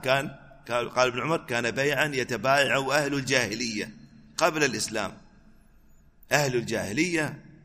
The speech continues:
كانوا يفعلون المنكرات ويشركون بالله عز وجل ويعبدون الأصنام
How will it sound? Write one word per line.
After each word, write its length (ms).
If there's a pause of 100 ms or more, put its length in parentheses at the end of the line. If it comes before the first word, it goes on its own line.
(640)
كانوا 260
يفعلون 560
المنكرات 760 (920)
ويشركون 600
بالله 240
عز 320
وجل 460 (680)
ويعبدون 500
الأصنام 540